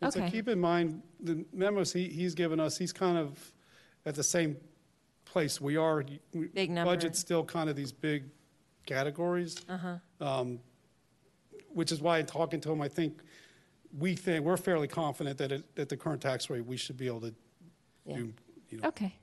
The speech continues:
Speaker 1: the majority of what he needs.
Speaker 2: Uh, well, I'm comfortable with the recommendation of staying at the current tax rate. I think that's reasonable, and I would,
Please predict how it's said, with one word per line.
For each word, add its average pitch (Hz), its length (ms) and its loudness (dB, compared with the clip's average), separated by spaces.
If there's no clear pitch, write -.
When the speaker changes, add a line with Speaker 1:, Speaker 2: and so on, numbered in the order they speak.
Speaker 1:
the 123 80 -4
majority 110 400 -8
of 98 80 -16
what 101 100 -14
he 98 120 -16
needs. - 240 -20
Speaker 2:
Uh, 190 40 2
well, 220 160 6
I'm 233 240 4
comfortable 220 560 2
with 202 280 2
the 202 100 2
recommendation 190 640 2
of 180 100 0
staying 185 340 0
at 180 80 -6
the 180 60 -6
current 185 320 -2
tax 175 320 -2
rate. 175 280 0
I 170 100 -2
think 170 240 -2
that's 170 220 0
reasonable, 165 760 0
and 156 400 -2
I 160 180 -2
would, 160 200 2